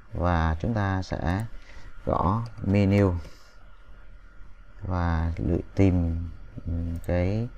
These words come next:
sprite exit, nhấn close và play button thì kích vào source và gõ menu và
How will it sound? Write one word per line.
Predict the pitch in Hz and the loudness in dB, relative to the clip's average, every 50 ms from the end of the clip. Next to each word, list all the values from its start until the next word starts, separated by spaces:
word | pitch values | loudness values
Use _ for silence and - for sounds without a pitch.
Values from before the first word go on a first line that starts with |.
| - - - - - - - - - | -12 -12 -12 -14 -14 -14 -14 -12 -10
sprite | - - - - - 95 95 95 92 92 90 85 - - - | -10 -10 -2 2 4 4 6 6 6 4 2 0 -2 -6 -4
exit, | - 104 107 - - 117 113 - - - - - - - - - - - - - - - - - - - - - - | -2 -2 -2 0 0 0 0 -2 -6 -14 -16 -16 -16 -14 -14 -14 -14 -14 -16 -16 -14 -14 -14 -14 -14 -14 -12 -10 -6
nhấn | - 80 90 90 92 101 104 107 - - | -2 -2 0 0 0 -2 -4 -4 -4 0
close | 78 85 90 92 87 82 78 - - - - - - - - - - - - - - - - - | 2 4 4 4 2 2 -2 -6 -12 -16 -16 -16 -16 -16 -16 -16 -18 -16 -16 -16 -18 -16 -14 -8
và | - - 87 87 87 85 85 82 80 82 82 82 80 - - - - - - - - - - - - - - - - - - - - - - - | -2 2 4 4 6 6 6 4 4 2 0 -2 -6 -10 -14 -18 -20 -20 -20 -20 -20 -20 -18 -18 -20 -20 -20 -20 -20 -20 -20 -18 -18 -18 -6 2
play | - 95 104 107 104 104 101 104 - - | 6 8 8 10 8 8 6 2 -2 2
button | - 107 113 117 110 98 92 82 80 - - - - - - | 2 4 6 6 6 6 4 2 -2 -6 -14 -20 -20 -12 -6
thì | - 85 85 85 80 78 - - - - - | -2 0 0 2 0 0 -4 -8 -14 -4 -2
kích | - 113 - - | -2 -2 2 4
vào | 104 95 90 87 82 78 80 | 6 6 6 6 4 4 0
source | - - - - 110 127 - - - - - - - - - - - - - - - - - - - - | -2 -2 2 2 2 2 0 -6 -14 -18 -20 -20 -20 -20 -20 -20 -20 -20 -20 -20 -20 -20 -20 -20 -14 -6
và | - - 85 | -2 0 2
gõ | 85 85 58 52 65 95 117 117 - - - - - - - - - - - - - - - - - - - - - - - - - - - - - - | 4 4 4 4 4 2 0 -2 -6 -10 -16 -20 -20 -20 -20 -20 -18 -18 -18 -18 -18 -20 -20 -20 -20 -20 -20 -20 -20 -18 -20 -18 -18 -20 -20 -18 -10 -4
menu | - 87 92 98 98 101 101 101 95 85 - - - - - - - - - - - - - - - - - | 0 2 2 4 4 6 6 4 4 2 -2 -8 -14 -18 -20 -18 -18 -16 -16 -16 -18 -20 -20 -20 -20 -14 -10
và | - 80 82 80 78 78 78 76 | -8 -4 0 0 2 2 2 0